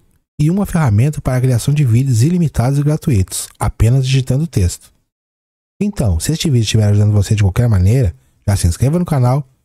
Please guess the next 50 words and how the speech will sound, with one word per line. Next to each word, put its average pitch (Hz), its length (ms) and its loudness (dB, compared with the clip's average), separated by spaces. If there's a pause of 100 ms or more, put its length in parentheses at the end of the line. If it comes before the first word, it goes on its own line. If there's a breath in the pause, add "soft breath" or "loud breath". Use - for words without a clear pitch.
deixe 135 220 -2
seu 123 120 -2
like 113 260 0
e 131 40 -2
ative 135 200 -4
o 147 40 -2
sininho. 113 360 0 (460)
Bom, 110 220 0
então 113 360 0
chega 151 360 -4
de 160 100 -2
enrolação, 123 540 0 (200)
vamos 117 280 0
ao 139 120 0
vídeo. 95 400 0 (480)
Bom 202 140 -4
galera, 117 300 0
continuando 127 480 0
nosso 95 200 0
vídeo 95 320 2
então, 143 280 0 (840)
é, 117 260 0
antes 185 140 0
de - 60 -8
passar 185 220 -4
o 175 40 -4
conteúdo 160 300 -2
principal 131 400 -2
do 110 60 0
nosso 98 200 0
vídeo 92 160 2
de 82 100 2
hoje, 98 200 2
que - 80 -2
é 92 40 2
a 90 40 -2
criação 90 340 0
de 95 100 2
vídeos 92 280 2
digitando 90 420 2
texto, - 420 -2 (480)
eu 95 80 2
vou 90 80 2
passar 90 340 0
já 98 160 4
já 90 160 0
pra 95 80 0
vocês 90 300 2
o 87 40 2
conteúdo, 120 560 0